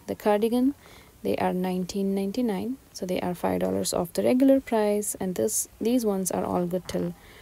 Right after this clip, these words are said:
twenty-fifth of October, and they have three different colors, the maroon, this brown color, and the gray. The only thing they didn't have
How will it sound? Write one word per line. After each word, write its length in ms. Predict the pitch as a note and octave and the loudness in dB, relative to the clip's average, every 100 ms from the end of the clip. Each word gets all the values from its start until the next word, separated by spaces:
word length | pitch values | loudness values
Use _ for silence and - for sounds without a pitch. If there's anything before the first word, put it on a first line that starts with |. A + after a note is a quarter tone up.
| - - - | -20 -20 -6
twenty-fifth 640 | G3 F#3 F#3 - F3+ - | -2 0 -2 -2 -6 -4
of 100 | E3+ | -6
October, 480 | - - F3+ F3+ F#3 | -6 -8 -8 -6 -6
and 160 | F#3 F3+ | -4 -2
they 100 | F3+ | -2
have 180 | E3 F3+ | -4 -6
three 200 | - A#3+ | -2 0
different 380 | B3 A#3+ A#3 - | 0 -2 -6 -6
colors, 480 | - - E3+ - - | -6 -6 -6 -6 -6
the 60 | F3+ | -4
maroon, 640 | F3+ F3+ G3+ A#3 B3+ C4 - - - - - - - - - - - - - - - - - | -2 -2 0 2 0 0 -6 -20 -20 -20 -20 -20 -20 -20 -20 -20 -20 -20 -20 -20 -20 -20 -10
this 200 | F#3+ - | -6 -6
brown 380 | F#3 F#3 F3+ F#3+ | -4 -2 -2 -4
color, 460 | - G#3+ A3 A3 A3 - - - - | -2 0 2 -2 -6 -18 -20 -18 -6
and 340 | F#3 F3+ B3+ G3 | -2 -2 -4 -4
the 120 | F3+ | -6
gray. 340 | E3 E3+ G3+ - - - - - - - - - | -6 -10 -10 -20 -20 -20 -20 -20 -20 -20 -20 -6
The 100 | - | 0
only 260 | A#3 A#3+ | 2 4
thing 240 | A#3 A#3 A3 | 2 0 0
they 80 | F#3 | 0
didn't 280 | G3 G#3 | 0 -2
have 280 | - G#3 G3 | -2 -4 -4